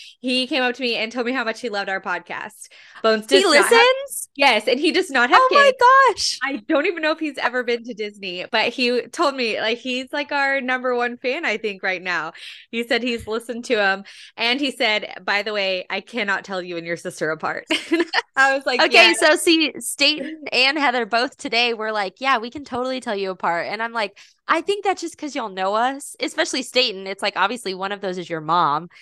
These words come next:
Speaker 2: But I think probably because Bones doesn't know me, that he's probably like, "Oh gosh, yeah, they're just the same person." But if you
Speaker 1: Right.
Speaker 2: know both of us really well, you could probably tell the difference.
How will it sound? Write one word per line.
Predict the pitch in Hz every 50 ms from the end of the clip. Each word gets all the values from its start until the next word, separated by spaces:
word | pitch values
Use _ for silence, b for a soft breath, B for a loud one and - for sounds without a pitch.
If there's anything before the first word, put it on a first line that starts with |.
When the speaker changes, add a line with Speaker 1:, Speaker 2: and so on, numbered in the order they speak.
| B B B B -
Speaker 2:
But | - 247
I | 254 269
think | 285 - 339 330 330 285 - - _ _ _ _ _ _ - - - 240 _ _ _
probably | - 277 269 311 349 349
because | - 330 285 - 320 302 240 214
Bones | - 214 208 220 226 240 226
doesn't | 247 226 226 233 208 175
know | 175 185 180 185 190
me, | 208 226 247 269 277 294 311 320 311 b b b b -
that | 220 220 202
he's | 226 220 247 240 226
probably | - 247 214 214 220 214
like, | 208 185 175 - - -
"Oh | 196 202 196
gosh, | 190 190 175 180 - -
yeah, | 190 180
they're | 175 175 175
just | 175 - 190 180 175 - -
the | 190
same | - - 185 175 175 175
person." | - 175 160 160 - 175 156 165 175
But | 220 220
if | 233 -
you | - 254
Speaker 1:
Right. | 254
Speaker 2:
know | 247 247 233
both | - 220 220 233 277 -
of | 269 214
us | 220 208 208 -
really | 214 214 208 202 196
well, | 190 190 180 185 190
you | 196 190 190
could | - 196 185
probably | - 185 165 170 175 175 175 175 180 180
tell | - 170 165 165
the | 170 165
difference. | 160 156 - - 190 208 226 254 254 - - -